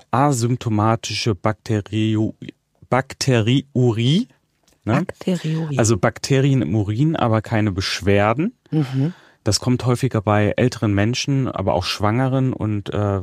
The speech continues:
Speaker 1: Katheterträgerinnen, äh,
Speaker 2: Mhm.
Speaker 1: vor, ne? Und, ähm, wird meist nicht behandelt, außer in speziellen Fällen, insbesondere der Schwangerschaft natürlich, ne?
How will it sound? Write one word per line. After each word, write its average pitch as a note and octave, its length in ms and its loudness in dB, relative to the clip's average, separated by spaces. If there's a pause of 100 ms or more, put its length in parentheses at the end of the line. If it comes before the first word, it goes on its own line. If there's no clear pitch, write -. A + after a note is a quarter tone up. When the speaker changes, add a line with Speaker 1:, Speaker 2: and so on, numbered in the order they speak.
(100)
Speaker 1:
Katheterträgerinnen, C3+ 1500 0 (640)
äh, D#3+ 240 4
Speaker 2:
Mhm. B2 120 0
Speaker 1:
vor, C#3+ 460 2
ne? D3 400 2
Und, A#2 420 0
ähm, A2 460 -2
wird A#2 180 -2
meist A2+ 320 2
nicht C#3 260 0
behandelt, D3+ 560 2
außer B2+ 360 2
in B2 100 -2
speziellen A#2+ 640 0
Fällen, F#2 360 0
insbesondere G2+ 560 -2
der G2 120 0
Schwangerschaft F#2+ 640 -4
natürlich, - 480 -8
ne? C3+ 180 -4